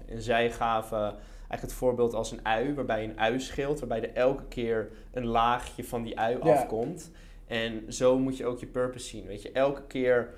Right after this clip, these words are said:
Speaker 1: komt er een laagje en wordt gewoon die, die, die core wordt steeds
Speaker 2: Ja.
Speaker 1: duidelijker. En uiteindelijk ga je dan echt iets vinden waar, ja, weet je, ja, wat is je purpose? Hoe ik dat zie is gewoon iets waar, ja, waarvoor jij op de wereld bent gekomen, weet je. Waar jij echt gewoon,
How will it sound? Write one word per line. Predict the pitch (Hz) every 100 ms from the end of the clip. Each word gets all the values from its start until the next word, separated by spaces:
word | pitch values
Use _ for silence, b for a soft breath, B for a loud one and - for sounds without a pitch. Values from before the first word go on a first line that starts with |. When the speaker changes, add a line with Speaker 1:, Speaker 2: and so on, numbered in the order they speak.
| B -
Speaker 1:
komt | 127 120
er |
een | 120 117
laagje | 113 117 135 - 165
en | 147 131 117
wordt | 120 - -
gewoon | - 120 117
die, | 107 110
die, | 113 -
die | 117 117 -
core | 147 139 151 180 175
wordt | 131 123
steeds | - 123 139 120
Speaker 2:
Ja. |
Speaker 1:
duidelijker. | 110 110 120 110 101 110 117
En | 120
uiteindelijk | 107 - 113 127 117
ga | - 117
je | 110
dan | 107
echt | 110 113 -
iets | 107 -
vinden | 117 107 104 101
waar, | 101 98 101 - b b b b -
ja, | 143
weet | 127 131
je, | 147 - - - -
ja, | 135 120 110
wat | 131 131
is | 131 -
je |
purpose? | - 131 131 131 113 117
Hoe | 120
ik | 123 127
dat | 120
zie | - 123 117
is | 110
gewoon | - 117 110
iets | 117 -
waar, | 110 107 107 107 107 B B B B B B
ja, | - 127
waarvoor | 120 123 127 120
jij | 117 117
op |
de | 113
wereld | 110 123 131
bent | 113 107
gekomen, | - 113 101 98
weet | 92 110
je. | 113
Waar | 110
jij | 113 110 110 -
echt | 110 110 -
gewoon, | 120 110 107 107 107 98